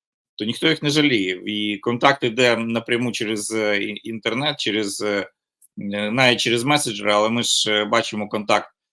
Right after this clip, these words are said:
який йде через, е, інтернет на Росію, і по, по цьому трафіку можна, е, ну, є, є, є своя методологія, вираховується це все. І,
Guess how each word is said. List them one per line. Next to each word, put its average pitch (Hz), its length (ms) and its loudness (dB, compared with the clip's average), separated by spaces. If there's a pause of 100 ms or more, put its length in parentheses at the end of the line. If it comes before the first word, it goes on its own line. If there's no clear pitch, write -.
(340)
який 104 280 -4
йде 110 320 2
через, 104 420 -4
е, 98 340 0 (880)
інтернет 120 480 -2
на 120 60 -4
Росію, 120 500 2
і 104 440 -2
по, - 220 -8
по 110 100 -8
цьому 113 260 -2
трафіку 110 440 0
можна, 101 400 -6 (600)
е, 95 160 -2
ну, 127 120 2
є, 120 140 6
є, 110 220 -2
є 113 240 0
своя 110 280 2
методологія, 110 800 -2 (380)
вираховується 120 720 0
це 110 180 -6
все. 98 300 -8 (420)
І, - 140 0